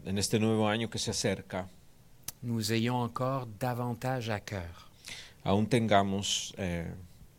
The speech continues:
Speaker 1: a pecho
Speaker 2: ce que tu nous as appelés à être.
Speaker 1: lo que tú nos has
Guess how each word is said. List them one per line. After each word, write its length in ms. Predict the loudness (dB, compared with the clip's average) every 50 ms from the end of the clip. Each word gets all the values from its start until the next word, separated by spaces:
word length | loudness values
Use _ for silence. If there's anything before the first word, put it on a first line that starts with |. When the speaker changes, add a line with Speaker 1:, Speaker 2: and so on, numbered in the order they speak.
| -20 -12 -10
Speaker 1:
a 80 | -10
pecho 420 | 0 0 0 2 2 0 -4 -4 -6 -8 -14 -20 -20 -20 -20 -20 -20 -20 -20 -20 -20 -20 -20 -20 -20 -20 -20 -20 -18 -18 -18 -14 -8
Speaker 2:
ce 140 | -8 -6 -4
que 80 | -4
tu 160 | -4 -2 -2 -4
nous 180 | -4 -2 0 0
as 60 | 0 0
appelés 340 | 0 -2 -4 -6 -6 -6 -6 -8
à 160 | -8 -6 -6
être. 420 | -6 -8 -10 -12 -14 -18 -20 -20 -20 -20 -20 -20 -16 -4 -2
Speaker 1:
lo 120 | -2 -2 0
que 120 | -2 -2
tú 300 | -2 -2 -2 -2 0 0
nos 240 | -2 -2 -2 2 2
has 280 | 2 2 0 -2 -6